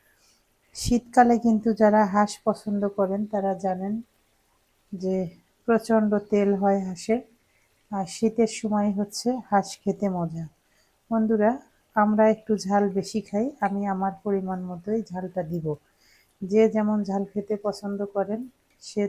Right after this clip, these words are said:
তেমনি ঝাল দিবেন। ঝালটা একদমই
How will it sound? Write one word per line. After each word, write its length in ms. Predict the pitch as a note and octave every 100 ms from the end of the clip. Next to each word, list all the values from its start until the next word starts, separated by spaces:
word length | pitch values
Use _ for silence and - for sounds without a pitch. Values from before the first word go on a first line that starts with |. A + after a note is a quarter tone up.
| G3+
তেমনি 320 | G3+ F#3+ F#3 E3+
ঝাল 160 | F#3 F#3+ F#3
দিবেন। 240 | F#3 G#3 C4 - _ _ _ _ _ _ _ - - - A2+ - E3+ E3 - F#3
ঝালটা 380 | G3+ G3 G#3 G3+ G3+
একদমই 420 | F#3 F#3+ G3 G3+